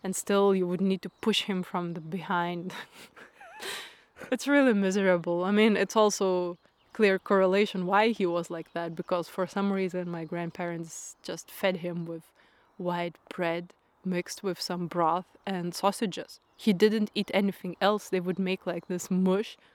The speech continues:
full of sausages and white bread and some chicken broth, and that was his meal.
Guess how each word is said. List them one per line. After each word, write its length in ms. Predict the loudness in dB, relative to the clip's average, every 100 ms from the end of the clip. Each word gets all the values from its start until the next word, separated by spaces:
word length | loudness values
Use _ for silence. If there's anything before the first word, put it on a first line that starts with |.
| _ _
full 300 | -2 2 2
of 180 | 0 -2
sausages 760 | 0 0 0 -4 -2 -4 -4
and 320 | -6 -6 -8 -4
white 360 | -2 -2 -2
bread 460 | 0 2 2 2 0
and 340 | -4 -6 -8
some 220 | -8 -8
chicken 420 | -6 -8 -4 -2 0
broth, 380 | 2 0 -2
and 240 | -4 -6 -10 _ -2
that 260 | 2 2 0
was 160 | -2 0
his 220 | -2 -2
meal. 380 | -2 -2 -4